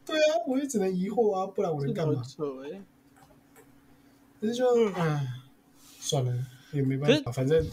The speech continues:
Speaker 1: 过，过不一阵子就要搬了。
Speaker 2: 嗯，哎，你还记得我就有去看《咒》这部电影吗？
Speaker 1: 有，有，有，有，有。
Speaker 2: 他，他，你知道他的最近就是，因为我看了这部，所以我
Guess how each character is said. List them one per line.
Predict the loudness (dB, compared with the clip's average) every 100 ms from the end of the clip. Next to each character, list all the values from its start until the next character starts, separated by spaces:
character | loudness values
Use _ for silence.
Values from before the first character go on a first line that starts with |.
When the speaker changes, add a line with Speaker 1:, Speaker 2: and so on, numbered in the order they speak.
| -2
Speaker 1:
过， | -2 -2 -4 -10
过 | 0 0
不 | 0
一 |
阵 | -2 -2
子 | -2
就 | -4
要 | -4
搬 | -4 -6 -6
了。 | -8 -12 -16 _ _
Speaker 2:
嗯， | -6 -6 -8 -10 -12 -16 -20 -20 2
哎， | 2 2 -4 _ _ -2
你 | 4
还 | 8
记 | 10
得 | 10
我 |
就 | 10
有 | 6
去 | 6
看 | 4 4 2
《咒》 | 2 4 6
这 | 4 2
部 | 2 0
电 | 0
影 | 0 -4
吗？ | -12 -14 -18 -20 -12 4
Speaker 1:
有， | 6
有， | 6
有， | 0
有， | -2 -2 -2 -4
有。 | -6 -10 -18 -4
Speaker 2:
他， | 0 2 2
他， | 0
你 | 2
知 | 8
道 | 10 10
他 | 6 -6 -20 _
的 | 0 4 4
最 | 6 6
近 | 6 2 0 -4 -8
就 | -4
是， | -2 -4 -6 -18 -6
因 | 6
为 |
我 | 6
看 | 8 6
了 | 6
这 | 2
部， | 2 0
所 | 4
以 | 4
我 | 4 2 4 4 2